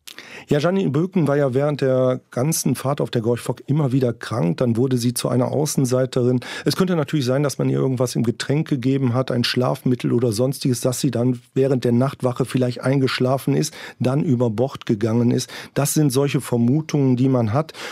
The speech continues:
Und ihr gesamter Gesundheitszustand, wie gesagt, der war auf der Gorch Fock nicht so, dass sie diensttauglich war.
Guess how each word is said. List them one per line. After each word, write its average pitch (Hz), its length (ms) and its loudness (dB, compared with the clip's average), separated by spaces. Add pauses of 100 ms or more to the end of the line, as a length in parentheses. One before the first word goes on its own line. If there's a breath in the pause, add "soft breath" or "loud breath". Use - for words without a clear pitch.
(160 loud breath)
Und 139 200 0
ihr 131 120 0
gesamter 131 400 0
Gesundheitszustand, 127 880 -2
wie 120 80 0
gesagt, 120 320 -2 (160 loud breath)
der 110 260 -2
war 131 260 -2
auf 139 160 -6
der 123 140 0
Gorch 120 300 -2
Fock - 280 -6
nicht 131 280 0
so, 131 360 2 (140)
dass 123 160 -2
sie 127 120 0
diensttauglich 120 760 -2
war. - 200 -8